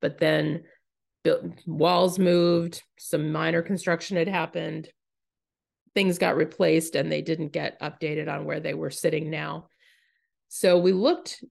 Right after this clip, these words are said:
across, as we were doing this big project with them, we started looking around and saying, Hmm, we, this doesn't make a lot of sense. We have a hundred and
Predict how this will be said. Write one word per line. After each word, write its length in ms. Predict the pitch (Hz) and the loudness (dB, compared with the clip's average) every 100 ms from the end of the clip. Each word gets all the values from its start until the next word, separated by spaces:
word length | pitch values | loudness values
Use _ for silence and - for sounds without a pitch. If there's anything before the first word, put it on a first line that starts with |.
| _ | _
across, 520 | - - 190 190 - | -12 -2 0 0 -2
as 160 | - 170 | -4 -2
we 60 | 170 | -2
were 60 | |
doing 280 | 165 196 220 | -2 -2 -2
this 160 | 202 202 | -4 -6
big 200 | 196 196 | -10 -6
project 520 | 160 147 143 143 - | -6 -6 -6 -10 -10
with 180 | 143 - | -12 -10
them, 280 | 143 165 165 _ _ _ | -12 -12 -14 _ _ _
we 60 | - | -6
started 260 | 196 196 | -2 -2
looking 260 | 190 196 202 | -2 -2 -2
around 400 | 196 165 160 156 | -2 0 -2 -4
and 140 | 160 | -6
saying, 580 | 165 160 156 156 151 160 _ | -4 -2 -2 -4 -6 -10 _
Hmm, 340 | 233 202 165 160 - _ _ - | -4 -2 -2 -6 -10 _ _ -10
we, 140 | 170 - - | -10 -10 -4
this 260 | 220 - | -4 -4
doesn't 340 | - 208 185 180 | -4 -2 -4 -4
make 200 | 175 165 | -4 -4
a 60 | |
lot 180 | 151 147 | -6 -8
of 60 | 139 | -8
sense. 380 | - - - - | -10 -12 -14 -10
We 120 | 156 | -8
have 160 | 165 | -6
a 60 | 160 | -8
hundred 420 | 160 254 285 - | -8 -8 -8 -8
and 180 | 220 202 | -8 -10